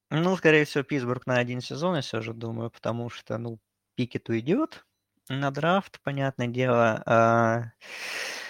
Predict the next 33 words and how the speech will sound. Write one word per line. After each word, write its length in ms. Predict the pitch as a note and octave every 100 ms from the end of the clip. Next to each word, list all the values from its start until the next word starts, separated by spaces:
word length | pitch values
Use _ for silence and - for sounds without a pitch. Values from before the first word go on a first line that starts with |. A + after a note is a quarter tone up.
| -
вот, 600 | B2+ B2 B2 B2 - -
нападение 560 | A#2+ B2+ C3+ B2 C3 A#2+
уже 140 | A#2
вряд 240 | A#2+ D#3 F#3+
ли 60 | C#3+
будет 200 | C3 -
таким 300 | C3 - C3
классным, 800 | - C3+ C3+ - B2+ A#2+ A#2+ G#2+ _ _ _ _
м, 320 | A#2 A#2 A#2
без 200 | A#2+ A2+
него. 360 | A#2 A#2+ B2 A#2
Ну, 80 | B2+
посмотрим. 640 | - - E3 G3+ D3+ C3 - - -
Ну, 80 | D#3+
и 20 |
защита, 420 | D3+ D3 A3+ -
конечно, 380 | - C3+ A#2 A#2+
мы 240 | B2 B2
и 20 | A#2+
так 380 | A2 G#2+ - - - - - - _ _ -
о 100 | C#3
ней 160 | C#3
меньше 360 | C#3 D3 B2+ B2+
говорили 680 | A#2+ A#2 B2 F#3 G#3 C3 A2 - - _
относительно 580 | - - - B2+ A#2+ B2
Питтсбурга, 580 | - A#2 A2+ A2+ A2+ A2
хотя 340 | B2+ - C#3+
она 120 | D3+
тоже 240 | D3+ D3 A#2+
весь 180 | A2+ -
сезон 240 | A2+ G#2
играла 260 | G2+ G#2 G#2+
классно. 600 | - C#3 D#3+ - A2+